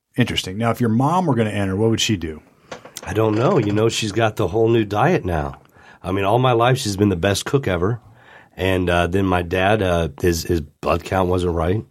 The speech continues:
Speaker 2: And, uh, he didn't wanna be a, a diabetic. So my mom changed the, the, my whole life of eating. She got rid of all sugar and all starch. Gone. Literally gave it away.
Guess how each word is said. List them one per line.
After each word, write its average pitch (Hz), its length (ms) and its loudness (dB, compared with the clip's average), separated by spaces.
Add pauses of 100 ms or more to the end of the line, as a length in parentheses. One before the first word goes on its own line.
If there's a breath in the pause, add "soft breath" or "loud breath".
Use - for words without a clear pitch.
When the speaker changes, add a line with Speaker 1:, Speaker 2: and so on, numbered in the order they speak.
(580 soft breath)
Speaker 2:
And, 80 340 0
uh, 78 200 0
he 78 160 -2
didn't 85 160 -2
wanna 85 180 0
be 85 200 0
a, 78 300 -2
a 87 60 -8
diabetic. 85 720 0 (580 soft breath)
So - 120 -4
my 92 100 2
mom 90 640 2
changed 117 800 0
the, 92 340 2
the, 87 260 0
my 87 200 0
whole 127 320 2
life 117 280 2
of 101 120 0
eating. 80 400 -2 (380 soft breath)
She - 180 -6
got 98 180 2
rid 95 80 2
of 82 260 0
all 127 220 2
sugar 117 500 2 (200)
and 92 100 -4
all 101 140 4
starch. 78 500 -2 (300)
Gone. 90 380 2 (100)
Literally 107 240 0
gave 107 240 0
it 104 40 2
away. 92 360 0